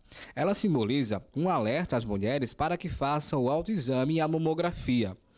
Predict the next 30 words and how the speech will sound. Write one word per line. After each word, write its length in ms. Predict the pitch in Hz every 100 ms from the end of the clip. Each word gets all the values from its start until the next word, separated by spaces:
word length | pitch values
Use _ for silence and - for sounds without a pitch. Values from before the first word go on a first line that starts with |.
| - - - -
O 120 | 117
câncer 260 | - 196 214
de 80 | 226
mama 300 | 190 226 220
é 20 |
a 80 | 196
segunda 580 | - 208 110 139 226
causa 460 | 147 - 147 190 147
de 100 | 113
morte 520 | 101 113 156 151 123
entre 280 | 117 160 170
mulheres. 720 | 170 185 120 120 101 95 - - - -
Somente 500 | - 104 113 156 147
no 200 | 131 120
ano 180 | 131 135
de 80 | 127
dois 160 | 120
mil 160 | 104 139
e 100 | 151
onze, 380 | 107 143 127 95 - -
a 100 | 107
doença 400 | 113 127 170 175
fez 200 | 160 165
mais 260 | 127 143 135
de 80 | 117
treze 400 | - 139 185 190
mil 180 | 196
vítimas 600 | 147 123 151 165 160 151
no 180 | 113 175
Brasil. 500 | 220 226 156 107 98